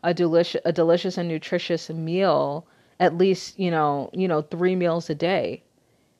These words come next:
a delicious, nutritious that meet our needs. So that,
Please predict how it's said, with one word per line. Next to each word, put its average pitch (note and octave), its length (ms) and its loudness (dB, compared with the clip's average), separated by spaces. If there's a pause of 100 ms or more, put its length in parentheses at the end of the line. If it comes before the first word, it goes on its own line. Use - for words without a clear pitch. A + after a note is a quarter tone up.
(120)
a D#3+ 160 2
delicious, E3 560 2
nutritious E3+ 500 -6
that D#3 180 0
meet D#3+ 200 -4
our D3 160 -4
needs. D#3+ 560 -6 (300)
So E3 460 8 (100)
that, F#3 300 4